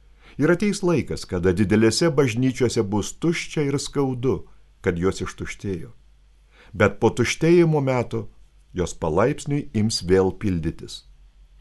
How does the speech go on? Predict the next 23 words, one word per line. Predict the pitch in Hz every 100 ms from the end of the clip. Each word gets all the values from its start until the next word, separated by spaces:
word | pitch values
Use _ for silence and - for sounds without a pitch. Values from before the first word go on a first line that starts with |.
| - -
Vėl | 87 110 139
žmonės | 139 139 139 135 123
rinksis | 131 - 117 -
į | 110
jas, | 82 - - _ - - -
nes | 95 110 -
gyvai | 107 117 151 147 -
atradusi | 110 - 123 147 135 - 123
jų | 117
tėvą | 110 131 123 117
savo | 120 120
viduje | 104 95 104 110 131 - - -
bus | 104 107
daug, | 98 139 113 85 - - - - - -
ir | 143 180
jie |
norės | 180 180 156 104
sugrįžti | 85 120 110 120 120 104
į | 92
tėvo | 113 107 95
garbinimui | 104 110 110 104 104 95
skirtus | - 104 - 98 -
namus. | 98 95 - -